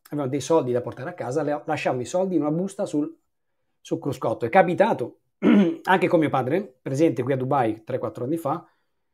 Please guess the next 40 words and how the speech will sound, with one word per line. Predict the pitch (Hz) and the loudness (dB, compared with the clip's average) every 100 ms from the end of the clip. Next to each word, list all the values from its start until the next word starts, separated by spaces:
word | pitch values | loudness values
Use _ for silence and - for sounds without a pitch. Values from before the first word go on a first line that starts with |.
| _ | _
aveva | - 175 | 2 4
dimenticato | 165 160 165 147 180 156 | 6 4 0 0 2 2
il | - | 0
portafoglio | 131 131 135 156 131 | -4 -6 -2 -2 0
in | 143 | -2
macchina | 165 - 113 107 | -2 -4 -8 -10
sul | - 170 | -4 0
sedile | - 147 147 151 | 0 0 4 4
visibile, | 156 127 127 143 170 - _ _ 139 135 _ _ _ | 4 0 -4 -4 -6 -10 _ _ -20 -20 _ _ _
correva | 127 127 165 135 | -2 4 6 4
come | 143 | 0
un | 147 147 | -4 0
pazzo, | 147 139 123 | 0 0 -6
no, | |
per | 123 | -4
andare | 123 127 | -4 -4
a | |
prendere | 143 143 120 | -2 -2 -2
il | 117 | -6
portafoglio. | 135 165 170 208 | -8 -6 -6 -6
"No, | |
dobbiamo | 190 190 | -6 -6
tornare | 190 208 | -6 -6
in | 202 | -6
macchina, | 185 202 - 165 | -6 -8 -6 -4
recuperiamo | 165 165 185 202 | -2 -2 -4 -4
il | - | -4
portafoglio, | 185 180 190 185 156 - _ _ _ _ | -4 -2 -2 -2 -2 -6 _ _ _ _
mi | 160 | 2
rubano, | 180 226 180 165 | 6 6 6 4
mi | 170 | 2
fanno, | 165 190 180 165 160 - _ | 2 2 2 0 -2 -6 _
spaccano | - 190 196 185 | 0 0 2 0
il | 175 | 0
vetro." | 190 - _ _ _ _ | 0 -2 _ _ _ _
Tranquillo, | 135 143 139 135 107 - _ _ _ _ _ _ _ _ _ _ _ | -2 -2 -2 -4 -4 -10 _ _ _ _ _ _ _ _ _ _ _
lascia | 127 156 175 180 | -2 0 2 2
il | 151 | 2
portafoglio | 135 131 127 139 | 0 -2 -2 0
dov'è, | 127 147 196 - | 0 -2 -4 -8